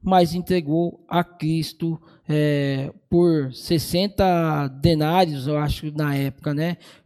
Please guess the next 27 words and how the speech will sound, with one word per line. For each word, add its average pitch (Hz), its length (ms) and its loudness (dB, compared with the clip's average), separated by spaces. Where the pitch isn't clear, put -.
Por 165 260 2
dinheiro. 156 640 -2
E 214 200 4
ainda, 208 680 2
e 185 120 4
ainda, 196 600 2
Judas 170 240 -8
Iscariote, 190 580 -2
pra 190 160 -4
você 180 280 -4
ver, 160 280 -2
além 226 360 6
dele 302 200 2
ter 247 140 6
entregado 196 460 2
a 170 60 2
Cristo, 240 540 0
era 208 300 2
ele 254 220 4
que 254 120 -8
cuidava 247 380 2
das 240 200 0
finanças. 220 760 0
E 240 160 4
ele 277 220 8
roubava 240 880 6
ainda. 156 500 0